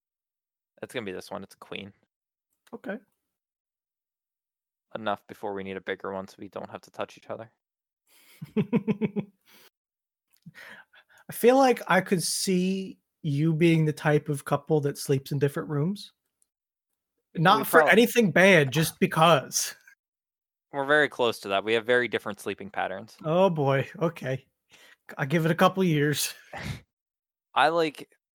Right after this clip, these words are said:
Speaker 1: you know, I'm gonna be up. Okay, yeah. I'll be up late and sleep in in the afternoon. She'll be to bed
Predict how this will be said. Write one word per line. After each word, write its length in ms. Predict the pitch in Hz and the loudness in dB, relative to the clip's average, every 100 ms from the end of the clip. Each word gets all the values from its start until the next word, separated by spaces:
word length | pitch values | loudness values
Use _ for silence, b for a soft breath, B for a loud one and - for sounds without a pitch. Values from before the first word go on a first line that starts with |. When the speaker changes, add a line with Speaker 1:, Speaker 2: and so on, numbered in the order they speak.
| _ | _
Speaker 1:
you 80 | 139 | -4
know, 160 | 127 117 | -2 0
I'm 180 | 123 | -2
gonna 100 | 147 | -2
be 160 | 143 135 | -6 -2
up. 240 | 123 143 - _ _ _ _ _ _ _ _ _ _ _ _ _ _ | 2 2 0 _ _ _ _ _ _ _ _ _ _ _ _ _ _
Okay, 220 | 135 - 107 | -6 -4 -2
yeah. 220 | 110 - _ _ | -2 -4 _ _
I'll 180 | - 143 | 2 2
be 180 | 190 175 | 2 -2
up 280 | 117 147 - _ _ _ _ _ _ _ _ | 2 2 0 _ _ _ _ _ _ _ _
late 400 | 117 120 - - _ _ | -2 0 -2 -12 _ _
and 180 | 123 123 | -8 -8
sleep 300 | - 131 123 | -10 -10 -6
in 100 | 131 | -4
in 100 | 123 | -4
the 100 | 117 | -2
afternoon. 580 | 113 - 110 107 123 180 _ | -4 -4 -8 -6 -8 -10 _
She'll 200 | - - | -12 -10
be 120 | 156 160 | -6 -4
to 80 | |
bed 260 | 120 123 127 | 2 2 2